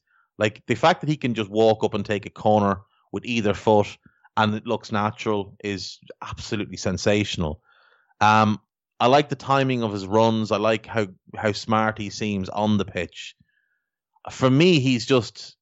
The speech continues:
he's got the complete package to become a world-class forward. I think he's the most exciting young forward England have produced in a long time.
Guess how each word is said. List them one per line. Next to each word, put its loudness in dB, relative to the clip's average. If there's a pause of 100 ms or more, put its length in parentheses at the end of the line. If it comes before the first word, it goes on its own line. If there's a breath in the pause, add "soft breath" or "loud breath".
(140)
he's -8
got 2
the -2
complete -6
package -2
to -20
become -4
a 0
world-class 0
forward. -4 (760 soft breath)
I 4
think 2
he's -4
the 0
most 2
exciting 0
young 0
forward -2
England -4
have -10
produced -4
in 0
a 0
long 4
time. 0